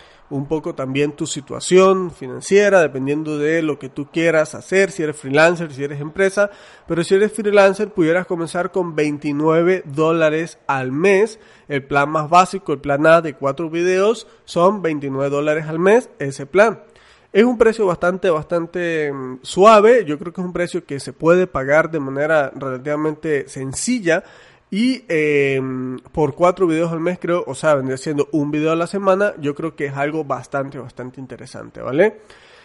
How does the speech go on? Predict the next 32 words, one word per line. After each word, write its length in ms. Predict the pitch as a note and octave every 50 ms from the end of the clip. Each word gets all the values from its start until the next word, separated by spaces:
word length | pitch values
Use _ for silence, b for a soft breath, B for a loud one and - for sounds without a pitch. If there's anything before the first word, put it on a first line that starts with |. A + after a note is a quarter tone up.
| B B
El 160 | F3 F#3 F#3+
plan 260 | - B3+ C#4 C#4+ C#4
B, 220 | A#3 G#3 G3+ A3 G#3+
que 140 | G#3+ G3 -
sería 260 | - D3 C#3+ D#3 F3
el 100 | F#3 F3+
plan 260 | - F#3 F3+ F3+ E3+
bueno, 500 | E3+ G3 G3+ F#3 D#3 C#3 C#3 E3+ G3 -
en 140 | - C3+ C3
este 240 | C3+ C#3 - E3 -
caso 260 | - E3 E3 - E3+
el 80 | D3+ C3+
plan 240 | C3+ D3 D3+ D#3+ D#3
que 300 | - F#3 F3 F3 - -
nosotros 420 | D3+ C#3 B2+ D3 C#3+ D#3 E3 D#3+
quisiéramos 480 | - D3 C3 - D3+ D3 D#3 D#3 D3 C#3
que 140 | - C3+ C3
todo 320 | - - F#3 G3 G3+ G3+
el 80 | F#3 D#3+
mundo 400 | D#3 D#3 D#3+ D#3+ D#3+ D#3 D3+ D3+
contrate, 720 | - D3+ D3+ D#3+ - F3+ F3 E3 - - D#3 E3+ F3 -
vendría 340 | D#3 D3+ D#3 E3 E3+ G3 G#3
siendo 260 | - A#3 A3 G#3+ G#3
un 60 | G3+
plan 220 | F#3 - G3 G3+ G3+
de 100 | G3 F#3+
cincuenta 540 | G3 F#3+ E3+ D3 - D#3+ D#3 D3+ C#3 D3 D3
y 60 | C#3
nueve 500 | C#3+ D#3 E3+ F3 F3+ F3 F3+ F3 F3 E3+
dólares 800 | D#3 C#3 C3+ D#3+ D#3+ E3 D#3+ D#3 D3+ C#3 C#3 C#3+ C#3+ C#3+ - _
al 180 | F3+ F3+ G3
mes, 400 | G#3 G3 D#3+ C#3+ C#3+ C#3+ - -